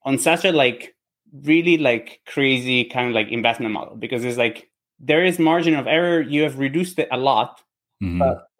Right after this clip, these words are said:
Speaker 1: I know, like, some of my investors would be like, "What about this? What about this? What about this?" Right?
Speaker 2: Mm-hmm.
Speaker 1: So how do you prepare yourself for that meeting? I guess that what I wanted to say was that.
Speaker 2: Honestly,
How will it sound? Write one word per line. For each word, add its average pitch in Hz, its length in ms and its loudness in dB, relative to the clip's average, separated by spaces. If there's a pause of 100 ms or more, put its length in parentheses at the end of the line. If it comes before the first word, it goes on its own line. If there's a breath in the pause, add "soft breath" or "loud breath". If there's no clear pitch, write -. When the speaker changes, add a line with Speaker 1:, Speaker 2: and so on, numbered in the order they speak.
(120)
Speaker 1:
I 151 160 2
know, 147 200 4
like, 131 440 -2
some 143 280 0
of 127 140 -2
my 135 160 0
investors 123 340 -2
would 120 60 -6
be 123 100 -6
like, 113 340 -2 (360)
"What 117 100 -4
about 123 200 2
this? 165 300 -2
What 117 120 -10
about 120 220 -2
this? 135 240 -6
What 110 100 -8
about 120 220 -4
this?" 113 280 -8
Right? 107 220 2
Speaker 2:
Mm-hmm. 92 140 -2
Speaker 1:
So 117 160 2
how 160 100 4
do 180 80 -2
you 202 60 -4
prepare 165 260 0
yourself 143 340 0
for 127 120 -2
that 120 160 2
meeting? 110 320 -2 (120)
I 117 60 0
guess 120 220 -2
that 104 160 -8
what 117 160 0
I 117 40 -2
wanted 113 220 -2
to - 60 -20
say 104 220 -2
was 101 120 -8
that. 107 40 6
Speaker 2:
Honestly, 175 580 0